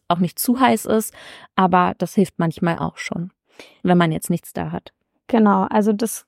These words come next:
Speaker 2: kann ich auf jeden Fall aus eigener Erfahrung empfehlen.
Speaker 1: Ja, und inzwischen gibt es auch viele verschiedene Präpara-, also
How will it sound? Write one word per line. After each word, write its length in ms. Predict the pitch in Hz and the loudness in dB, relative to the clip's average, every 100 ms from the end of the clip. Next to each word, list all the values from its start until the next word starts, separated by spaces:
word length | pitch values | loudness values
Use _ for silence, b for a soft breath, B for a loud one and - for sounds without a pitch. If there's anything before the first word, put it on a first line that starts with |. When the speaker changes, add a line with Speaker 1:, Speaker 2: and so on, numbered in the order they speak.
| - | -6
Speaker 2:
kann 180 | - 226 | 0 2
ich 140 | 220 | 2
auf 80 | 208 | 0
jeden 200 | 214 208 | 0 -2
Fall 400 | - 214 208 214 | 0 0 0 -2
aus 200 | 202 - | -4 -4
eigener 260 | - 233 226 | 2 4 4
Erfahrung 400 | 214 - 208 196 | 2 -2 -2 -2
empfehlen. 540 | 202 190 - 202 208 - | -4 -6 -6 -4 -4 -2
Speaker 1:
Ja, 200 | 196 - | 0 2
und 120 | 202 | 2
inzwischen 400 | 214 - 277 269 | 2 0 4 4
gibt 200 | 247 220 | 4 0
es 140 | 214 | 0
auch 140 | 208 202 | 0 0
viele 240 | 240 220 | 0 0
verschiedene 420 | 208 202 214 208 | -2 -4 0 0
Präpara-, 460 | 185 - 180 185 175 | 0 -6 -6 -4 0
also 140 | 175 | 0